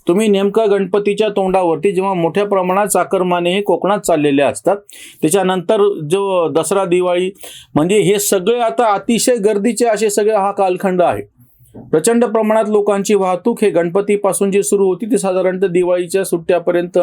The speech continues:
डिसेंबरपर्यंत चालते. हे तीन महिने जवळपास ऑक्टोबर, नोव्हेंबर, डिसेंबर किंवा सप्टेंबर, ऑक्टोबर, नोव्हेंबर, डिसेंबर हे चार महिने प्रवासी वाहतुकीच्या दृष्टीनं अतिशय पीक, सगळ्यात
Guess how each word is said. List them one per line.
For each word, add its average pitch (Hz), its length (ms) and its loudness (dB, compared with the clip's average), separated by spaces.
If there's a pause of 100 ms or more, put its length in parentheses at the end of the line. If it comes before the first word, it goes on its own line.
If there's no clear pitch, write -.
(320)
डिसेंबरपर्यंत 156 720 2
चालते. - 460 -6 (440)
हे 190 120 2
तीन 202 420 0
महिने 180 340 2
जवळपास 160 720 0
ऑक्टोबर, 170 500 0
नोव्हेंबर, 156 460 2
डिसेंबर 139 680 0
किंवा 170 180 0
सप्टेंबर, 196 520 0
ऑक्टोबर, 165 440 0
नोव्हेंबर, 147 420 0
डिसेंबर 165 480 0 (460)
हे 143 100 2
चार 196 300 0
महिने 214 420 0
प्रवासी 202 500 0
वाहतुकीच्या 196 600 0
दृष्टीनं 208 420 0
अतिशय 208 460 0
पीक, 226 320 -4
सगळ्यात 208 280 0